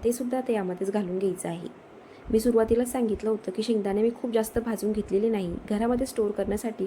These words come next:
हलकेसर असे भाजून मी ते डब्यामध्ये भरून ठेवलेले होते. तर फोडणीमध्ये या शा-, अ, शेंगदाण्याचा कच्चापणा राहू नये म्हणून मी छान असं परतून घेत आहे.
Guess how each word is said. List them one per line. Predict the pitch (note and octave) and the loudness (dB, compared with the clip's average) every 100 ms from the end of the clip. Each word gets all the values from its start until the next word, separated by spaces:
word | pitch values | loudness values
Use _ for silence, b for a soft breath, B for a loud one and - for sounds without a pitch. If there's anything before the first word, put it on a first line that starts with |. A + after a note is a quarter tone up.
| G3+ | -2
हलकेसर | A3+ A3 B3+ B3+ | 0 0 0 0
असे | A#3 A#3 | 0 0
भाजून | A3 F#3 F3+ F#3 B B B A3 | 0 0 -2 -4 B B B 2
मी | |
ते | B3 A#3+ | 6 6
डब्यामध्ये | G3 F#3+ F#3+ G#3+ | 6 2 4 4
भरून | G#3 F#3 | 2 -2
ठेवलेले | G3 F#3 F3 F#3+ | -2 -2 0 0
होते. | G3+ - D#3 - B B B | 0 -2 -4 -6 B B B
तर | A3+ | 0
फोडणीमध्ये | A#3+ A3+ G3 A#3 B3+ G#3 F#3 G3 B B - | 4 4 6 4 4 2 2 0 B B 0
या | B3 | 0
शा-, | B3+ - | 0 -2
अ, | G3 F3+ F#3 - | -2 -2 -4 -4
शेंगदाण्याचा | - A#3 A3 G#3+ A#3+ | 4 4 4 0 -2
कच्चापणा | G#3 G#3 G#3+ G#3+ G#3+ | -4 -2 -2 0 0
राहू | G#3 G#3 | 0 2
नये | A#3+ G3+ G3 | 2 0 -2
म्हणून | G3+ G#3+ | -2 0
मी | A3 A3+ A3+ | 2 2 0
छान | G#3+ | -4
असं | F3+ A3 | -4 -4
परतून | G#3+ F#3 F#3 G3 | -2 -2 0 -2
घेत | G3+ - | -2 -4
आहे. | E3+ | -6